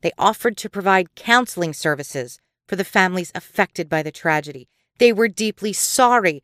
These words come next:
for the tragedies. It was the same shit, just on a different day. But the worst accident in the history of duck boats happened in Lake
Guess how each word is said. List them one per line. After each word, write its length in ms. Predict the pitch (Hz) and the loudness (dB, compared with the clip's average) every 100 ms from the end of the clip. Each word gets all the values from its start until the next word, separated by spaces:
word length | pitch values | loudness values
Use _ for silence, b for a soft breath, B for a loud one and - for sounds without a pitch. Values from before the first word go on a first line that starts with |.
| _ | _
for 140 | 214 | -2
the 80 | 190 | 0
tragedies. 600 | - 240 233 185 151 147 | 0 0 0 0 -10 -4
It 120 | 175 190 | -2 0
was 120 | 170 | -2
the 120 | 170 | -4
same 480 | - 262 262 262 - | -2 0 0 -2 -6
shit, 460 | - - 247 220 - | -6 -2 2 2 0
just 240 | 190 196 | -4 -2
on 120 | 185 | -2
a 60 | 160 | -2
different 500 | 175 220 226 190 147 | -2 -2 -2 -6 0
day. 360 | 180 180 - _ _ _ _ _ _ - | 2 2 -2 _ _ _ _ _ _ 2
But 220 | 214 - | 4 4
the 220 | 185 220 | 4 4
worst 420 | 208 247 294 - - | 6 4 4 0 -2
accident 500 | 151 143 - 143 151 _ _ | -2 -2 -6 -16 -20 _ _
in 80 | 185 | -4
the 60 | |
history 380 | 180 277 - 247 | 0 -2 0 0
of 80 | 190 | 2
duck 260 | 214 - - | 2 2 -2
boats 420 | 139 131 - _ _ _ _ | -4 -6 -20 _ _ _ _
happened 300 | 190 202 180 | -4 -2 -4
in 140 | 170 | -6
Lake 360 | 170 208 254 | 0 0 0